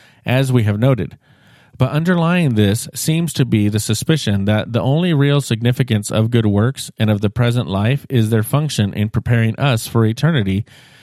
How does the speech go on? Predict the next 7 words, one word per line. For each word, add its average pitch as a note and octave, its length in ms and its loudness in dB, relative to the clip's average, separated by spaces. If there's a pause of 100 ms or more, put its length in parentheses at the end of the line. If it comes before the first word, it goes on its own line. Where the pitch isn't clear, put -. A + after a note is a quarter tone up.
(160)
conceived C3+ 640 2
in B2 160 -2
somewhat C3 400 0
static A#2 420 -2
terms. A2+ 460 -2 (680)
This C#3+ 460 2
stasis A2+ 640 0